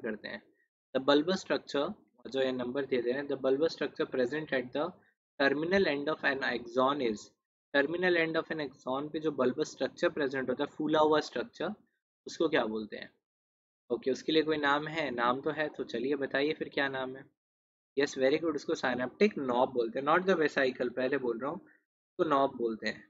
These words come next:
ठीक है। तो थर्टी फ़ोर का answer आ गया number बी। थर्टी फ़ोर का B, थर्टी फ़ाइव करते हैं। थर्टी फ़ाइव number सवाल आ गया, Transitional epithelium। Transitional epithelium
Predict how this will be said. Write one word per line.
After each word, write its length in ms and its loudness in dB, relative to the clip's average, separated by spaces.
ठीक 160 0
है। 120 4
तो 220 -2
थर्टी 260 -2
फ़ोर 220 0
का 120 0
answer 260 -4
आ 120 0
गया 180 -2
number 340 -6
बी। 80 -12
थर्टी 140 -2
फ़ोर 220 0
का 120 2
B, 220 -2
थर्टी 180 -2
फ़ाइव 340 0
करते 260 -4
हैं। 180 -8
थर्टी 160 2
फ़ाइव 280 2
number 220 -4
सवाल 400 0
आ 80 0
गया, 180 -4
Transitional 600 2
epithelium। 600 -2
Transitional 960 -6
epithelium 440 -8